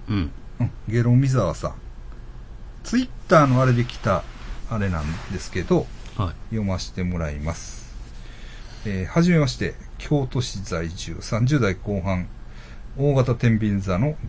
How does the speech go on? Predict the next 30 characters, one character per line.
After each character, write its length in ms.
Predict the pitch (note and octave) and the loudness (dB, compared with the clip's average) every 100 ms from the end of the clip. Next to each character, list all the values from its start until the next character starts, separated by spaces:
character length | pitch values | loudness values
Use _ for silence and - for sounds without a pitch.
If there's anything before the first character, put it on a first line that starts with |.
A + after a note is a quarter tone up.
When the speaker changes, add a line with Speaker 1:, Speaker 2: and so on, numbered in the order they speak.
| - | -4
Speaker 2:
ゲ 100 | A2 | 2
ロ 100 | A#2 | 6
ミ 100 | C3 | 6
ザ 120 | A#2 | 4
ワ 40 | D#2+ | 2
と 120 | A2+ | 0
申 100 | F#2 | -4
し 80 | - | -6
ま 80 | - | -10
す。 280 | - - - - | -12 -12 -10 -4
Speaker 1:
う 60 | |
ん。 140 | F#2+ E2 - - - | -4 -4 -8 -8 0
Speaker 2:
僕 280 | A#2+ B2 C3 | 2 2 2
は 120 | C3 | 4
怖 260 | F#2+ D3 C#3+ | 6 6 6
く 80 | G#2+ | 4
な 140 | F2+ | 2
い 60 | F2+ | 2
か 120 | A2 | 2
ら、 200 | G2+ - - - - | 2 2 -4 -12 -6
血 280 | - C#3+ C3+ | -2 0 4
液 100 | B2 | 4
型 220 | A#2+ A2 | 4 4
ボ 260 | G#2 G#2+ G#2+ | 0 0 0
ー 40 | |
イ 20 | G2 | 0
ズ 120 | G2 | -4
ト 200 | - E2 | -4 -4
ー 40 | |
ク、 180 | - - | -4 -10